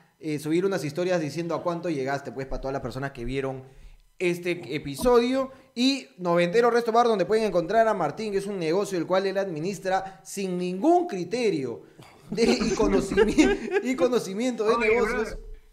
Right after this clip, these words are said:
Speaker 2: estoy pensando en que, en que como la, el local está cerrado,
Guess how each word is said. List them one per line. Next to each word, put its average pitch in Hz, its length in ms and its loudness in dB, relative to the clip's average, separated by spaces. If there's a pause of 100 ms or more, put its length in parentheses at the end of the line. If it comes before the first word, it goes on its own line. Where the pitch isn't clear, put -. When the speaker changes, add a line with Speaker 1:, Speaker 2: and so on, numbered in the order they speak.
(120)
Speaker 2:
estoy 185 360 -4
pensando 254 760 -4
en 202 180 -6
que, 170 260 -8
en 165 120 -4
que 156 120 -6
como 165 280 -6
la, 156 600 -6 (320)
el 156 320 -4
local 151 300 -6
está 220 240 -10
cerrado, 214 720 -6